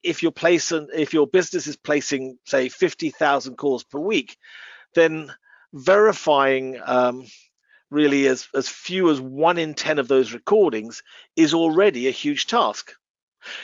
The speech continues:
If technology or configurations issues mean that you are unknowingly failing to record just one percent of calls, then that is five hundred calls a week that are out of compliance. And because of the sampling rate, you only have a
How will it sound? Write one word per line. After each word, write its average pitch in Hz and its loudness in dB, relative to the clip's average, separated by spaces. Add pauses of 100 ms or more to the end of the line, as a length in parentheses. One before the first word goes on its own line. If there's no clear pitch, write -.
(140)
If 180 0
technology 202 -2
or 180 -2
configurations 160 -2
issues 143 -8
mean 147 -6
that 135 -4
you 135 0
are 127 2 (140)
unknowingly 165 2
failing 151 -2
to 120 -10
record 139 -6
just - -10
one 165 -6
percent 175 -6
of 147 -16
calls, 185 0 (420)
then 143 -4
that 165 0
is 143 -2
five 175 -2
hundred 160 -6
calls 147 -2
a 131 -6
week 135 -2
that 120 -2
are 123 2
out 123 0
of 120 -16
compliance. 117 -2 (560)
And 147 -2
because 208 0
of 214 0
the 175 -2
sampling 180 0
rate, 98 -8 (160)
you 151 2
only 202 0
have 160 -2
a 110 -4